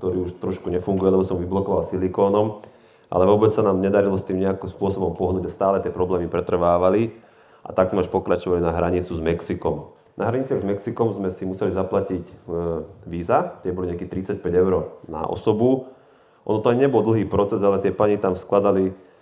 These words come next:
totálne origami s tými všetkými papierikmi, tak to trvalo asi na najdlhšie na celom svete. A čo bolo také iné ako na iných hraniciach, bolo to, že vstup na, pre motorku to bol na deväťdesiat dní maximálne, ale priamo na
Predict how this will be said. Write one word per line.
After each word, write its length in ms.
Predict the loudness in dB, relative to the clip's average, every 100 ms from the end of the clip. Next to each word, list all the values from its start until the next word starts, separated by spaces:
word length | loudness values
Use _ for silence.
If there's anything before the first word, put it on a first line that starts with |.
| _ _ -4
totálne 400 | 0 4 4 4
origami 400 | 2 2 0 0
s 160 | -4
tými 240 | -4 -2 -2
všetkými 400 | -4 -6 -4 -2
papierikmi, 480 | 0 0 -2 -2 -2
tak 160 | -4
to 100 | -2
trvalo 300 | 0 2 2
asi 80 | 0
na 160 | 0 2
najdlhšie 360 | 2 0 -2 -4
na 80 |
celom 240 | -2 -2 -4
svete. 160 | -8 -12 -20 -16 -10
A 80 | -4
čo 80 |
bolo 160 | 0 2
také 400 | 2 2 2 0 -10 -10
iné 300 | 0 6 6
ako 200 | 6 2 2
na 80 | 0
iných 240 | 0 -2 0
hraniciach, 460 | 0 0 -2 -2 0
bolo 260 | 2 2
to, 140 | 4 2 0 -6 -20 _ _ _ -12
že 400 | -2 4 4 2 -2
vstup 180 | -6 -6 0
na, 100 | 0
pre 220 | 2 2
motorku 320 | 2 0 -2
to 80 | 0
bol 160 | 2 4
na 80 |
deväťdesiat 640 | 4 0 0 -2 0 0 0
dní 80 | -4
maximálne, 880 | -4 -6 -6 -2 0 2 0 0 -6 -10 2
ale 120 | 2
priamo 240 | 4 2
na 100 | 2